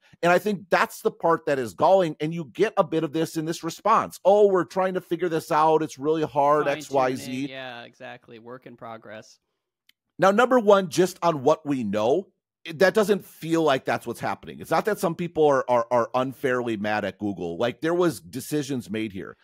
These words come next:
Speaker 2: That's
Speaker 1: Number
Speaker 2: the thing.
Speaker 1: two
Speaker 2: It feels like there were affirmative choices made along the way that informed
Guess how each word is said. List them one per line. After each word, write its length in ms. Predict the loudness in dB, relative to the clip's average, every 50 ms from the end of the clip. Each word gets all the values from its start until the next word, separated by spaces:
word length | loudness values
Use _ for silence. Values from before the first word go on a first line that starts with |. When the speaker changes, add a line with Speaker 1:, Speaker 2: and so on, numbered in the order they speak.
| _ _ -14
Speaker 2:
That's 100 | -12 -12
Speaker 1:
Number 220 | -12 -12 -14 -16
Speaker 2:
the 80 | -14 -14
thing. 80 | -12 -10
Speaker 1:
two 180 | -8 -6 -6
Speaker 2:
It 20 | -8
feels 180 | -8 -10 -14 -16
like 180 | -18 -18 _
there 160 | -18 -18 -18
were 120 | -18 -18 -18
affirmative 640 | -20 -20 _ _ -18 -16 -16 -16 -18 -18 -20 -20 _
choices 580 | _ -16 -14 -14 -14 -16 -18 -20 -20 -20 -20 -16
made 240 | -14 -12 -12 -12
along 320 | -12 -14 -14 -16 -16 -16 -16
the 80 | -16
way 220 | -14 -14 -12 -14 -14 -14
that 120 | -16 -16
informed 640 | -16 -18 -18 _ -18 -14 -12 -12 -12 -14 -16 -18